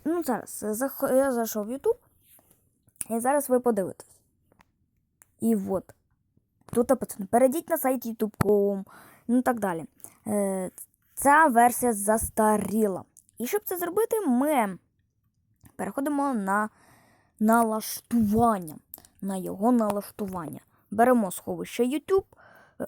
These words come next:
очистити всі дані, окей, і, м, що подивимось.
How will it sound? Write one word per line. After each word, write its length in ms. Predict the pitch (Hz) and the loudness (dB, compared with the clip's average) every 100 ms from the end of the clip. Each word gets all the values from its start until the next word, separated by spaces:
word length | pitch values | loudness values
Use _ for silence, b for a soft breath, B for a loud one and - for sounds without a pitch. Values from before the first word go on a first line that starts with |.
| - | -2
очистити 520 | 262 208 - _ 196 | -2 -4 -10 _ -12
всі 200 | - 254 | -8 -4
дані, 400 | 294 370 403 415 - _ _ _ _ _ - | 0 0 -2 -10 -14 _ _ _ _ _ -14
окей, 540 | 220 - 311 381 453 _ _ _ _ _ _ _ | -12 -4 -4 -2 -6 _ _ _ _ _ _ _
і, 240 | 233 294 - - _ _ _ _ _ - _ _ _ _ _ _ _ _ _ _ _ _ _ _ _ _ - | -6 -6 -6 -12 _ _ _ _ _ -20 _ _ _ _ _ _ _ _ _ _ _ _ _ _ _ _ -10
м, 680 | 214 196 190 208 202 208 208 | -8 -8 -10 -10 -8 -6 -6
що 320 | - 247 277 247 | -6 -4 -4 0
подивимось. 680 | 269 262 247 208 196 - | 0 4 2 0 -8 -12